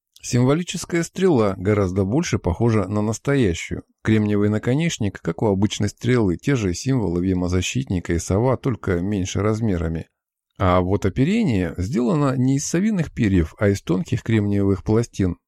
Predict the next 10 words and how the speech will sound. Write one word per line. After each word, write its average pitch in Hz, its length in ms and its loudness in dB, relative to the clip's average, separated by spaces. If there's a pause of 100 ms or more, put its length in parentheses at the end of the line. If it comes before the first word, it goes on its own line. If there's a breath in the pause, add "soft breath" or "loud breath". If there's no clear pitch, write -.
впрочем, 202 440 -2
весьма 104 380 -2
искусно 92 560 -4 (180)
отделанных 101 720 0
под - 380 -4
перья. 76 420 -2 (760)
«Люди 180 500 4 (160)
рода 139 380 2
мудрой 123 480 2
совы», 131 500 0